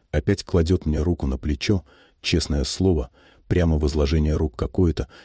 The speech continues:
ему бы заниматься божественным исцелением. Когда все нафотографировались вдоволь, мы выезжаем на шоссе и пересекаем несколько речек. Надеюсь, мы не просидим весь день в автобусе.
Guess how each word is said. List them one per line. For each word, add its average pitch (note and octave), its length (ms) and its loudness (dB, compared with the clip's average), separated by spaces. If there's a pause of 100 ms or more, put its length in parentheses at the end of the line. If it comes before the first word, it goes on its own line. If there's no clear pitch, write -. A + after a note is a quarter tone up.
ему F2 240 4
бы D#2 120 2
заниматься D2 520 0
божественным C2+ 800 -2
исцелением. C2 720 -4 (1040)
Когда E2+ 280 0
все - 260 -2
нафотографировались E2+ 1040 0
вдоволь, E2 540 -2 (260)
мы F#2+ 180 4
выезжаем E2 600 2
на C#2+ 80 -4
шоссе G#2 440 -2 (160)
и E2+ 60 -2
пересекаем D#2 800 -2
несколько - 400 -4
речек. - 480 -6 (1160)
Надеюсь, F#2 560 2
мы F#2+ 160 2
не G2 140 2
просидим F2 520 0
весь D#2 240 -2
день D#2 260 -2
в D2 100 -6
автобусе. - 580 -8